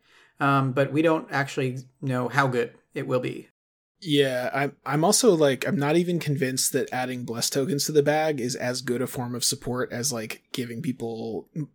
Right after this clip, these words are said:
Speaker 2: money from healing their horror.
Speaker 1: Yeah, and that said, I mean,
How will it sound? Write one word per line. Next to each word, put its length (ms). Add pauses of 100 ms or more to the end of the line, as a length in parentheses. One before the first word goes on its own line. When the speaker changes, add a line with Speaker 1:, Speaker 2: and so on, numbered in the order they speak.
(140)
Speaker 2:
money 280
from 180
healing 280
their 120
horror. 400 (160)
Speaker 1:
Yeah, 440
and 140
that 160
said, 480
I 80
mean, 240